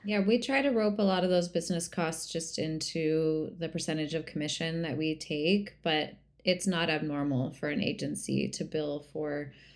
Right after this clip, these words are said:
like Robin said, things like Le Book or printing of books. I mean, I think there is still opportunity to do some marketing that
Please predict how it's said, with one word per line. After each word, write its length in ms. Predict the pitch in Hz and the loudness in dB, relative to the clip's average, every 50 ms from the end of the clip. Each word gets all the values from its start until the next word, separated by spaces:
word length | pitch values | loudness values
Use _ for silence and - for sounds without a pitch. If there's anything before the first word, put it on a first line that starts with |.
| _ _ _ | _ _ _
like 160 | 170 170 165 | -2 -2 0
Robin 320 | 165 151 143 131 147 147 143 | 0 -2 0 0 -2 -4 -4
said, 260 | - 151 139 143 - | -4 -4 -4 -4 -4
things 280 | - 143 143 147 143 - | -4 -4 -4 -4 -4 -4
like 160 | 143 139 - | -6 -4 -4
Le 100 | - 156 | -4 -4
Book 460 | 151 - 143 143 143 143 143 143 - - - | -4 -2 -2 -2 -2 -2 -4 -8 -12 -10 -6
or 360 | 143 147 143 139 139 139 139 - | -4 -2 -2 -2 -2 -2 -4 -4
printing 360 | 147 131 - - 151 143 139 | -4 -4 -4 -4 -4 -4 -4
of 120 | 135 135 | -2 -2
books. 400 | - 131 135 135 135 - - - | 0 0 0 -2 -4 -8 -8 -6
I 40 | - | -6
mean, 220 | 151 151 151 151 | -4 -4 -4 -4
I 80 | 151 151 | -4 -6
think 440 | 147 - 147 151 139 - - - - - - - - - | -4 -2 -2 -2 -2 -4 -8 -14 -20 -20 -20 -20 -16 -4
there 260 | 170 170 185 180 175 | 0 4 4 4 6
is 260 | - 180 185 180 180 | 6 6 4 4 4
still 280 | - - 208 190 185 175 | 0 4 6 6 6 6
opportunity 720 | 160 165 165 - 165 160 - - 165 151 156 151 151 147 151 143 | 4 2 0 0 0 0 0 0 0 0 2 2 2 0 0 -2
to 140 | - - 135 135 | -4 -8 -8 -8
do 320 | - 156 156 151 151 151 | -6 -4 -4 -2 -2 -4
some 840 | 147 143 - - 165 156 151 151 147 151 151 151 151 147 - - - - | -4 -6 -4 -2 0 2 2 2 2 2 0 0 0 0 -2 -4 -4 -6
marketing 640 | 160 151 147 143 - 156 147 143 143 143 143 143 147 | -4 -4 -4 -2 -2 -2 0 2 2 2 2 0 0
that 340 | 143 131 131 127 - - | 0 0 0 0 -2 -4